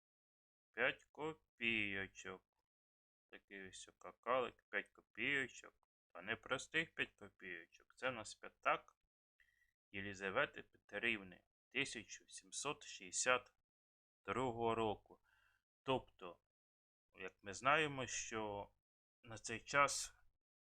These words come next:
Єлізавети Петрівни вже не було в живих, це можна сказати, що посмертний чекан останній. Ці п'ятаки, вони досить таки недешеві.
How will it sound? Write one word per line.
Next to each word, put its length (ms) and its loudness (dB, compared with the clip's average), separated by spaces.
Єлізавети 680 -4
Петрівни 640 -2
вже 220 -6
не 160 -4
було 520 -4
в 100 -14
живих, 560 0
це 140 2
можна 240 4
сказати, 520 -4
що 160 -14
посмертний 840 0
чекан 520 0
останній. 680 -4
Ці 460 0
п'ятаки, 680 -2
вони 380 2
досить 480 -2
таки 340 -10
недешеві. 680 2